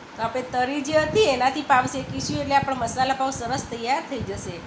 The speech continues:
તો એક તવીમાં આપણે તરી લઈ અને પાવને વચ્ચેથી કટ કરી અને બ-, બંને બાજુ આ રીતે સરસ શેકી લઈશું. તો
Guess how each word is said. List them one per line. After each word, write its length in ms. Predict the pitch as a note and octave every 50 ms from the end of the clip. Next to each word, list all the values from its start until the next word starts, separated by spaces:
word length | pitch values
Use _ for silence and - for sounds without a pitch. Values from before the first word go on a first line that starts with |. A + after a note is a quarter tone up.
| - - - - - - - - - - - - - - - - - - -
તો 60 | - A3+
એક 120 | B3 A#3+ - -
તવીમાં 400 | C4 C4 C4 C#4+ C#4+ D4 C#4+ C#4+
આપણે 280 | C#4+ C#4+ C4 C4+ C#4 D4 D4 - - - - - - -
તરી 280 | A#3 B3 B3+ C4 C#4
લઈ 300 | D4 D4+ E4 E4+ D#4 C#4+ C#4 C#4 - - - - - - A3+
અને 200 | A#3 A#3+ B3 B3 B3+ B3+ C4 - - - - -
પાવને 340 | A3+ A3+ A3+ B3 C4 C4
વચ્ચેથી 440 | B3+ B3 A#3 A#3 - - C4 - C#4
કટ 280 | - - C4 C4 B3+ - - -
કરી 360 | C#4+ D4+ D4+ D#4 D4+ C4 G#3+ - - A3+ A#3
અને 200 | B3 B3 B3 A#3+
બ-, 200 | A3+ G#3+ - - - -
બંને 260 | G#3+ A3+ B3 C4 C4 B3+
બાજુ 260 | C4 B3+ B3+ B3 C4
આ 140 | B3+ A#3+ A#3
રીતે 220 | A#3+ A#3 C4 C4
સરસ 360 | - - A3 G#3+ A#3+ C#4 - - -
શેકી 300 | A3 - - E3+ - G3
લઈશું. 380 | F#3 F3 F3+ - - - F3+ - - - - - - - - - - - - - - - - - - - - - -
તો 120 | - -